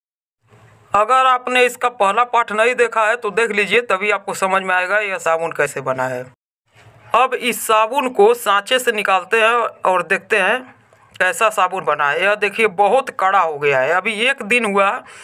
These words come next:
और एक दिन में यह इतना ज़्यादा कड़ा हो गया। तो अगर इसे दो से तीन दिन तक रखा जाए तो यह बहुत बढ़िया कड़ा हो जाएगा और यह साबुन आप घर पर बना सकते हैं बहुत ही आसानी से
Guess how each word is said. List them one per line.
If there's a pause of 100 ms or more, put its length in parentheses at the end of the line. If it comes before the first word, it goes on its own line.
(320)
और
एक
दिन
में
यह
इतना
ज़्यादा
कड़ा
हो
गया। (720)
तो
अगर
इसे
दो
से
तीन
दिन (140)
तक
रखा
जाए (680)
तो
यह
बहुत
बढ़िया (1040)
कड़ा
हो
जाएगा (760)
और
यह
साबुन
आप
घर
पर
बना
सकते
हैं
बहुत
ही
आसानी
से